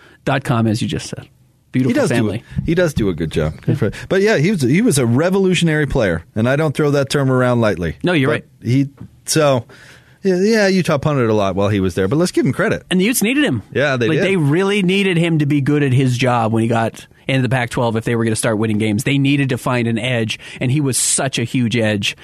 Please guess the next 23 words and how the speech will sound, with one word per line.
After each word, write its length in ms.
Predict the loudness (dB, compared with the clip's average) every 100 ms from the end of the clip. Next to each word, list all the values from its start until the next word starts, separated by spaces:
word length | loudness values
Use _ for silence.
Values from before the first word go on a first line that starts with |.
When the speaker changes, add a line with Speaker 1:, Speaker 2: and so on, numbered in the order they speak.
| -8 -2
Speaker 1:
over 200 | 0 2
what 180 | 0
they 100 | -2
could 120 | -2 0
do 140 | 2
elsewhere 280 | 0 -2 -2
on 80 | -2
the 60 | -4
field. 180 | -2 0
Speaker 2:
All 60 |
right, 80 | 0
well, 160 | 2 2
let's 220 | 2 0
ask 160 | -2 0
Trevor 220 | 0 0
about 220 | 0 -2
this. 200 | -4 -2
Let's 140 | 0
get 100 | 0
out 160 | 0 0
to 80 | 2
the, 320 | 2 2 2
uh, 180 | 2